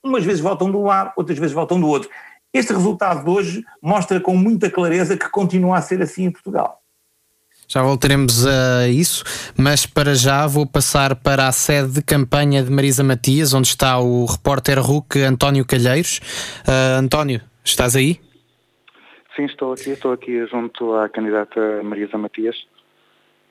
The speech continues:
Speaker 3: E, eh, posso então avançar?
Speaker 2: Exatamente.
Speaker 3: Boa noite, Marisa. Muito obrigado pela disponibilidade. Ehm,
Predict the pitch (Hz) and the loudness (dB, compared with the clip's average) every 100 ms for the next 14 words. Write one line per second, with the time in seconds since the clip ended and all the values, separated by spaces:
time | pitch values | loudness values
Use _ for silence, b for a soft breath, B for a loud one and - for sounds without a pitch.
0 | _ _ 98 95 98 104 107 - 107 98 | _ _ -10 -6 -4 -2 -2 -2 -2 -2
1 | 98 98 120 - 123 120 117 117 117 113 | -2 -2 -4 -2 -4 -2 -2 -2 -4 -6
2 | 107 117 - 147 143 - 139 131 127 113 | -8 -6 -4 -4 -4 -2 0 2 2 0
3 | 104 104 - - _ _ _ _ _ _ | 0 -2 -8 -10 _ _ _ _ _ _
4 | B B _ - 113 131 139 135 - 131 | B B _ -18 -6 -2 -2 -4 -8 -20
5 | 127 127 127 123 127 120 135 151 135 120 | -16 -10 -6 -4 -2 0 -2 -4 -6 -4
6 | 120 120 120 117 - 110 - 113 107 110 | -2 -2 -2 -2 -4 -6 -6 -6 -4 -2
7 | 101 113 - _ _ B B _ _ _ | 0 -2 -4 _ _ B B _ _ _
8 | - 107 110 110 107 107 107 | -4 -2 0 0 0 0 -2